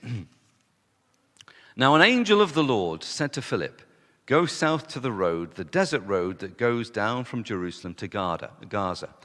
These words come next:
It's a pretty vague instruction. Philip is conducting a very successful campaign in Samaria, but he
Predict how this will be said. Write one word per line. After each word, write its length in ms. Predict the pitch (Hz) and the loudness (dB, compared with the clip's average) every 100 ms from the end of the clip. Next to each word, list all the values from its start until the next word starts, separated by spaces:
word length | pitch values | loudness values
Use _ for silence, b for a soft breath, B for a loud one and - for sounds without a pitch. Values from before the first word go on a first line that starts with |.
| B B B | B B B
It's 240 | 160 131 | -2 0
a 60 | 156 | -2
pretty 440 | - 220 240 220 | -2 -6 -6 -8
vague 760 | 143 107 95 185 113 90 104 - | -8 -6 0 2 2 -2 -6 -8
instruction. 760 | 113 - - 135 - - 65 - _ b b b b b b _ 123 - | -8 -6 -4 -4 -4 -10 -12 -20 _ b b b b b b _ -20 0
Philip 320 | 196 240 233 | 4 4 4
is 240 | 147 - - - | 0 0 -8 -4
conducting 580 | 147 131 170 - 143 | -2 2 0 0 0
a 40 | 120 | 2
very 320 | 107 185 156 - 135 B B B B | 4 4 4 -4 -14 B B B B
successful 760 | - 185 - - 214 - 139 | -4 -2 0 4 4 4 -4
campaign 640 | 131 - 160 135 165 127 107 | -4 -2 -2 0 0 0 -2
in 100 | 110 | -6
Samaria, 600 | - 113 113 92 73 101 - B B - | -6 -4 -2 -2 -2 -8 -10 B B -4
but 120 | |
he 100 | 143 | 0